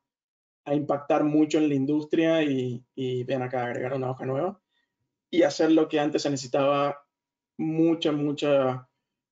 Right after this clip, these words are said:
eh, capacitación para, para generar datos.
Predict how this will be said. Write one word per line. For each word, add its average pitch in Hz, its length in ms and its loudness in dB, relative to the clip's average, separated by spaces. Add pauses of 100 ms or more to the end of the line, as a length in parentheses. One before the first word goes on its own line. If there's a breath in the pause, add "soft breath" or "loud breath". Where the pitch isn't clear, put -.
(140)
eh, 120 840 -4
capacitación 139 840 -2
para, 120 440 -2
para 120 200 -6
generar 127 340 -2
datos. 143 480 -2